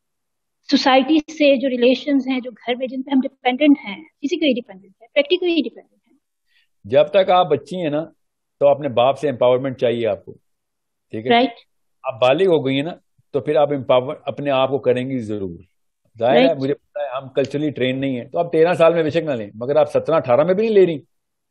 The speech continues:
Speaker 2: तो फिर please कोई भी नहीं देगा आपको। No one is
Speaker 1: True।
Speaker 2: going to give it to you। आदमी को
Speaker 1: Okay।
Speaker 2: कौन देता है? आप क्या समझ रही हैं? मुझे, मेरे बाप ने power plate में पेश की थी।
Speaker 1: No।
Speaker 2: दुनिया में किसी भी आदमी को plate में नहीं पेश होती,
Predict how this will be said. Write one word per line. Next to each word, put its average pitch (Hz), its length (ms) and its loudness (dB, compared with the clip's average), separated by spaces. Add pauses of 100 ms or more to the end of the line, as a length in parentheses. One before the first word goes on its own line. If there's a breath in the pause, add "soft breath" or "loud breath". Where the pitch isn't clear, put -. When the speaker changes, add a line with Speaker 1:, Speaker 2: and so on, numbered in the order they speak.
(320)
Speaker 2:
तो 127 80 -2
फिर 160 180 -2
please 156 340 0
कोई 160 200 4
भी 151 100 2
नहीं 147 80 2
देगा 107 240 2
आपको। - 280 -12 (460)
No 147 100 0
one 180 140 2
is 190 60 4
Speaker 1:
True। 196 160 4
Speaker 2:
going 180 180 2
to 165 100 0
give 143 80 -6
it 139 320 -18
to 120 80 -10
you। 98 80 -14 (520)
आदमी 185 360 2
को 233 80 2
Speaker 1:
Okay। 240 100 0
Speaker 2:
कौन 214 160 2
देता 160 220 0
है? - 120 -10 (220)
आप 196 140 4
क्या 190 120 0
समझ 180 180 -4
रही 165 160 -6
हैं? 147 200 -8
मुझे, 165 340 2
मेरे 160 220 2
बाप 156 200 6
ने 190 80 2
power 175 260 4 (580)
plate 175 240 2
में 214 100 0
पेश 202 200 2
की 190 140 -12
थी। 151 140 -12
Speaker 1:
No। - 840 -8
Speaker 2:
दुनिया 196 180 2
में 208 100 2
किसी 208 240 -2
भी 220 100 0
आदमी 180 300 4
को 170 100 -2
plate 170 300 -2
में 180 80 -6
नहीं 170 100 -6
पेश 147 240 -4
होती, - 180 -14